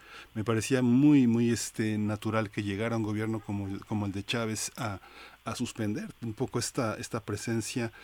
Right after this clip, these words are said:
de una Venezuela que no era, no era de los venezolanos, era de las compañías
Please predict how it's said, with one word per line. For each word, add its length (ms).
de 100
una 100
Venezuela 480
que 340
no 140
era, 280
no 100
era 120
de 120
los 120
venezolanos, 680
era 220
de 60
las 140
compañías 640